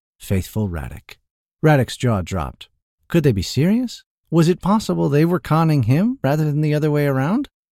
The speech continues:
He clacked his teeth together and pasted a smile across his sour mouth. "Not at all, good sirs," said Radek. "We are adventurers. Spirits run high with one so bold as we."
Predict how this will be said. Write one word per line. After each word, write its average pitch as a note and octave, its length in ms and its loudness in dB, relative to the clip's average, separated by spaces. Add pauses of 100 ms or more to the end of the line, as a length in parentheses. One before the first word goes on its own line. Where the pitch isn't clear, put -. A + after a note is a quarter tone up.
He E3 100 2
clacked - 320 0
his - 140 -6
teeth - 260 0
together F#2+ 460 -8
and A2 320 -6
pasted A#2 320 -4
a - 20 -6
smile G2 460 -2
across F2+ 320 -6
his G2+ 120 -6
sour F#2 360 -4
mouth. F#2 400 -8 (280)
"Not A#2+ 200 6
at A#2 100 4
all, A2+ 240 4
good F2 240 -6
sirs," E2+ 560 -8 (220)
said F#2 240 -6
Radek. D#2 380 -8 (200)
"We B2+ 160 6
are G#2+ 160 4
adventurers. F#2 920 -2 (340)
Spirits - 640 0
run G2 200 -2
high G#2+ 420 0
with F2+ 240 -6
one F2+ 260 -2
so F2+ 260 -4
bold F2+ 420 -2
as E2+ 160 -10
we." G#2 400 -4